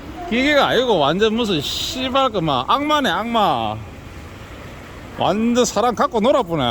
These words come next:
와, 결국 하마리 존나게 타더만은 나와주네. 이기네, 이기야. 와, 스트레스 존나 해봤네. 마지막을 지금 화려하게 장식을 해야 되는데,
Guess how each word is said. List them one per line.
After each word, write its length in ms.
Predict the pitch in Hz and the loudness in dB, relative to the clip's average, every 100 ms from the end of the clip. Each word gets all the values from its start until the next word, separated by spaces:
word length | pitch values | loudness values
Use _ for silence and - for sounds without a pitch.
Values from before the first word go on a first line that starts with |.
| 110 101 | 2 0
와, 600 | 127 147 147 147 135 131 - | 0 2 2 2 0 -2 0
결국 320 | 196 240 220 | 0 0 -4
하마리 480 | - 190 220 240 151 | -4 -4 0 0 -2
존나게 800 | - - 196 247 254 254 254 220 | -4 -2 -2 0 0 2 2 0
타더만은 840 | - 208 208 185 143 120 104 95 104 - - - - - - - - - - - - - | 0 0 0 0 0 0 0 -2 -6 -10 -18 -18 -18 -18 -16 -16 -16 -16 -14 -16 -14 -6
나와주네. 480 | 135 160 175 175 151 | 0 2 2 2 0
이기네, 340 | 185 196 135 127 | 0 0 0 0
이기야. 480 | 156 123 104 107 - - - - - - - - - - - - - - - - | 2 2 2 -2 -10 -14 -16 -16 -18 -18 -18 -18 -18 -20 -18 -18 -18 -18 -20 -8
와, 960 | - 135 151 143 139 139 131 123 123 110 104 | -2 2 4 4 2 2 0 0 0 -2 -4
스트레스 500 | 170 - 208 185 - | -4 0 2 2 -4
존나 540 | - - 196 226 226 214 | -8 -2 -2 0 2 4
해봤네. 500 | 165 143 117 104 101 | 4 2 0 0 0
마지막을 520 | 120 151 202 208 175 | 2 2 4 4 4
지금 360 | 151 143 127 127 - - - - - - - - - - - - - - - - - - - - | 2 2 0 -4 -12 -18 -20 -18 -18 -18 -10 -8 -8 -10 -14 -16 -16 -16 -18 -18 -18 -18 -16 -2
화려하게 540 | 190 190 170 156 139 | 2 4 4 4 2
장식을 400 | 143 165 151 131 | 2 0 2 4
해야 180 | 143 131 | 4 4
되는데, 320 | 117 113 117 | 2 2 2